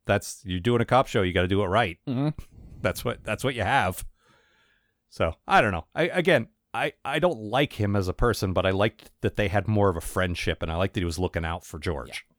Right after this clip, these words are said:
Speaker 2: Well, like, the, I mean, that's the whole plot of the entire movie. It's just him, it, the two of them sort of bonding.
Speaker 1: Yeah, I'm glad they didn't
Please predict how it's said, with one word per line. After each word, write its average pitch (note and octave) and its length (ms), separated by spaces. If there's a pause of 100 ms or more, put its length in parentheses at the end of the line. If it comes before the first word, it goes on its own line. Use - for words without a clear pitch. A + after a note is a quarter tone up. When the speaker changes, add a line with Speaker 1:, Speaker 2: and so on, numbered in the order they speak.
Speaker 2:
Well, C3 280
like, C3 340
the, C#3 160 (600)
I C#3 60
mean, E3 160
that's F3 260
the B2+ 160
whole B2 160 (160)
plot C#3+ 220
of G2+ 120
the G2+ 120
entire G2 320
movie. F#2 300
It's G2 100
just - 240
him, G2 220 (340)
it, F2+ 120 (260)
the G#2+ 120
two C3+ 240
of G2+ 60
them G#2 120
sort A2 160
of F#2 140
bonding. F#2+ 420 (540)
Speaker 1:
Yeah, F#3+ 160
I'm E3 120
glad G3 200
they F#3 100
didn't C#3+ 280